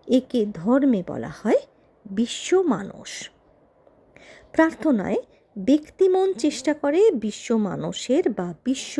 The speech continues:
মনের সঙ্গে যুক্ত হতে। এভাবে বিশ্ব মনের বিশাল শক্তি ব্যক্তি মনে আসে, যেমন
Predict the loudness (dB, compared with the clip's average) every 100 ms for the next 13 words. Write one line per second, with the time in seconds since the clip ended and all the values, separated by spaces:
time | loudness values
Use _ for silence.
0 | -2 -2 0 2 2 0 -4 0 0 0
1 | -2 -8 -12 -12 -16 -20 -20 _ _ _
2 | _ _ _ 0 0 0 -8 -6 -6 _
3 | _ -6 -2 -2 0 0 0 0 4 4
4 | 2 -2 -8 -10 -2 2 2 0 -2 -2
5 | -2 -8 2 4 4 0 0 0 2 4
6 | 4 2 -2 -6 -8 -10 _ _ -20 _
7 | 2 4 4 2